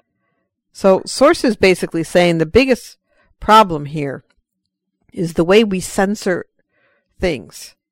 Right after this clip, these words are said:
the way we make these comparisons and judgments and, you know, this is okay for us, that's not okay for us. Oh, I couldn't do that. What would that person think? Or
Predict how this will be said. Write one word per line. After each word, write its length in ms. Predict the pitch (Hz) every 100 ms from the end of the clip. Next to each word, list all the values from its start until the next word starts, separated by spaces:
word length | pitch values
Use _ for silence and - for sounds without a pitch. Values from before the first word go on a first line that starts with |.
| _
the 120 | 160 156
way 240 | 175 185
we 240 | 180 170 156
make 340 | 165 170 _
these 360 | 160 147 147 -
comparisons 840 | - - 175 175 165 - 135 135
and 160 | 135 139
judgments 640 | 165 165 156 131 139 -
and, 240 | 135 135 - _ _ _ _ _ _ _ _ _ _ _
you 100 | -
know, 140 | 151 151
this 260 | 185 196
is 140 | 190 165
okay 340 | 143 - 147
for 260 | - 143 139
us, 200 | 135 -
that's 280 | 180 185 170
not 220 | 160 160
okay 320 | 151 - 139
for 260 | - 143 143
us. 220 | 143 -
Oh, 160 | 165
I 80 | 160
couldn't 420 | 156 - 214 196
do 160 | 170 160
that. 280 | 151 143 147
What 160 | 156
would 140 | 190 156
that 200 | 151 -
person 380 | 160 147 143 143
think? 400 | 143 139 143 139
Or 180 | 139